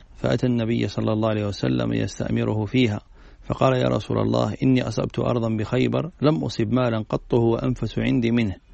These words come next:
فما تأمرني به؟ قال: إن شئت حبست أصلها وتصدقت بها. قال: فتصدق بها عمر، غير أنه لا يباع أصلها ولا يورث ولا يوهب.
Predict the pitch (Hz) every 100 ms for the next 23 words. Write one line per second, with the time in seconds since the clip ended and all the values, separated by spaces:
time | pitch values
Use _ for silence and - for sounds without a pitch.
0 | - - - - 151 139 - 117 110 107
1 | 104 113 117 - - - - - - -
2 | - - - - 120 123 123 123 110 143
3 | 127 107 - 117 131 - 120 135 127 127
4 | 110 104 - - - 113 110 110 107 120
5 | - 110 117 117 202 - - - - -
6 | - - - 131 139 123 113 113 117 127
7 | 117 117 113 113 107 107 117 123 127 120
8 | 123 113 123 123 117 101 110 123 120 113
9 | 113 110 110 131 131 113 107 107 107 113
10 | 135 151 135 113 104 98 90